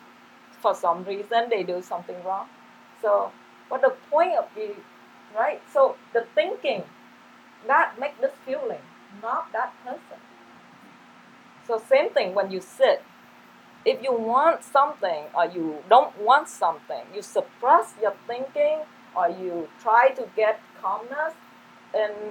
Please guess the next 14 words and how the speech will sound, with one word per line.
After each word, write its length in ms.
<laughs> 420
in 120
the 100
picture 500
of, 380
like, 180
joke 220
of 100
the 100
day, 320
they 120
say, 340
"Come 260
on, 580